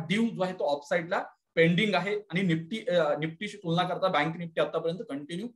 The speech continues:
अंडर परफॉर्म झालेला आहे. हे पहिल्यांदा काय करा त्या ठिकाणी लक्षात घ्या. unwinding फक्त एका stock मध्ये. आणि मित्रांनो, एक जे मार्केटसाठी concerning काम आहे आपल्या बँक निफ्टीला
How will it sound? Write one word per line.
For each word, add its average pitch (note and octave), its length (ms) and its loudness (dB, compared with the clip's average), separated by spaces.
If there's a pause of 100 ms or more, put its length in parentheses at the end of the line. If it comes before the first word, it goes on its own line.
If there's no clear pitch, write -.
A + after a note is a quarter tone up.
(200)
अंडर E3+ 280 8
परफॉर्म F3 400 0
झालेला D#3 340 2
आहे. G3 80 0
हे D3+ 80 -4
पहिल्यांदा D3 300 -2
काय C#3+ 180 -2
करा C#3 160 -6
त्या C3 140 -6
ठिकाणी C#3+ 280 -12 (300)
लक्षात E3 240 4
घ्या. F3 220 4
unwinding G#3+ 520 4
फक्त A#3 200 -2
एका A#3+ 240 4
stock G#3 240 0
मध्ये. E3 140 -6
आणि A3+ 100 2
मित्रांनो, C4+ 360 2 (160)
एक A3+ 300 6
जे C4 60 0
मार्केटसाठी A3 640 0 (100)
concerning G3+ 600 2
काम E3+ 240 2
आहे D#3+ 140 -2
आपल्या D#3 240 0
बँक D3+ 340 0
निफ्टीला E3+ 400 -4